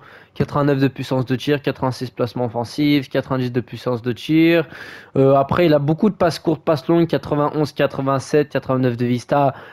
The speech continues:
Après, sa gr-, plus grosse stat qu'il a, c'est quatre-vingt-dix-neuf d'agilité, ça pourrait être vraiment très, très fort.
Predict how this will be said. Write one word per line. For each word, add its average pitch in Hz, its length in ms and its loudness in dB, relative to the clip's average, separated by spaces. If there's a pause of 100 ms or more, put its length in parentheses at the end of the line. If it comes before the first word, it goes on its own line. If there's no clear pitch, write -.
(100)
Après, 135 240 2
sa 147 200 0
gr-, 127 240 -12
plus 170 180 2
grosse 160 300 2
stat - 260 -2
qu'il 151 240 0
a, 151 80 6
c'est - 160 -12
quatre-vingt-dix-neuf 135 640 0
d'agilité, 123 500 0
ça 123 160 -2
pourrait 120 160 -2
être 117 100 -2
vraiment 135 260 0
très, - 220 -2
très 135 220 -4
fort. 143 320 2